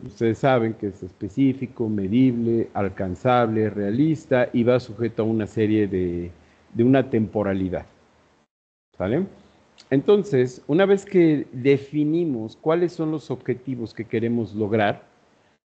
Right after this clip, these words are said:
tenemos que hacer un mapeo. Yo le llamo así, mapeo. ¿Cómo hacemos este mapeo? Bueno, les presento un, un, este, un diagrama de flujo, ¿no? Que esto nos permite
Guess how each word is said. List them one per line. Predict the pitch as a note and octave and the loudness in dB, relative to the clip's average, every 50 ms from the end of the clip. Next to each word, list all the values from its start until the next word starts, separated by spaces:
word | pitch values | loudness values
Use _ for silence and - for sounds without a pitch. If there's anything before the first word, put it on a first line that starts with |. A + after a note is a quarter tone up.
| _ _ | _ _
tenemos | _ B2 B2+ C#3+ D3 D3+ E3+ D3+ - | _ 2 4 4 4 4 2 0 -2
que | D#3 C3+ | -4 -4
hacer | - D3 C#3 B2+ C3 - - _ _ _ | 0 -2 -2 -2 -4 -12 -20 _ _ _
un | C#3 C#3+ D3+ | 0 0 2
mapeo. | D3 C#3 C3 C3 - - B2 A2 F#2+ F2+ F2+ - - _ _ _ _ _ _ _ _ _ _ _ _ _ _ _ _ _ _ _ _ | 4 2 2 0 0 2 2 2 2 0 -6 -12 -20 _ _ _ _ _ _ _ _ _ _ _ _ _ _ _ _ _ _ _ _
Yo | - B2 B2+ | -2 0 2
le | C3 C#3 | 2 4
llamo | A#2+ A2+ A2 A2 G#2+ | 2 2 0 0 -2
así, | A2 G#2+ - C#3+ C3+ | -4 -4 -2 -2 0
mapeo. | B2 G#2+ G2+ G2+ - B2+ G#2+ F2+ - - - _ _ _ _ _ _ _ _ _ _ _ | 0 -2 -4 0 2 2 2 2 0 -8 -18 _ _ _ _ _ _ _ _ _ _ _
¿Cómo | - F#3 G3 G3+ G3+ | 0 2 4 4 2
hacemos | F#3+ F#3+ F3+ E3 D3+ D3 C3+ | 0 0 -2 -2 -2 -2 -4
este | C#3+ C3+ - D3+ | -6 -6 -4 -2
mapeo? | D3+ D3+ C#3+ - - D#3 A2+ - - - _ _ | 0 0 0 0 0 -2 -2 -2 -8 -16 _ _
Bueno, | - C3+ B2+ A2+ B2 B2+ B2 - | -4 -2 -2 -2 -4 -8 -10 -8
les | F#2+ A2 A2+ A2 G#2+ G#2 G#2 | -6 -2 0 0 0 0 -4
presento | - _ - A#2+ A#2+ A#2 - C#3+ C3+ A#2+ B2 - C3+ B2 | -8 _ -4 -4 -4 -2 0 -2 -2 -2 -2 -2 -2 -2
un, | A#2 A#2 A#2 A#2 A#2 A2+ A2 G#2+ G2+ F#2+ - - - _ _ _ _ _ _ _ _ _ _ | -2 0 0 0 0 0 0 -2 -4 -8 -10 -14 -20 _ _ _ _ _ _ _ _ _ _
un, | - C3 B2+ B2+ B2+ B2 B2 | 0 2 4 4 4 4 4
este, | A#2+ A2+ A2 G2+ - - - A2+ G#2+ G#2 G2+ G2+ G2+ - | 4 2 2 0 -4 -4 0 2 2 4 4 2 2 2
un | C3 C3 | 2 2
diagrama | B2+ C3 B2 A#2+ A#2+ A#2 A#2 A#2+ | 4 4 4 4 4 4 2 2
de | A2+ A#2 A2+ | 0 -2 -2
flujo, | - D3 D3 C3 - - F#2+ | -2 -2 -4 -2 -4 -6 -8
¿no? | F#2+ G2+ C3+ D3+ - _ - _ _ - _ _ _ _ | -6 -6 -8 -8 -12 _ -20 _ _ -20 _ _ _ _
Que | - D3 D3+ D#3+ F3 | 2 4 6 6 6
esto | F#3 F#3 F#3 F#3+ E3+ | 4 2 0 -2 -2
nos | D#3 D3 C#3 B2 C3+ - | 0 -2 -2 -4 -6 -6
permite | - - B2+ B2+ A#2+ B2+ C3+ D3 D#3 D#3+ D3 D#3+ - - A2 G#2+ G#2+ | -2 0 0 0 2 0 0 0 0 0 -2 -4 -4 -4 -2 -2 -4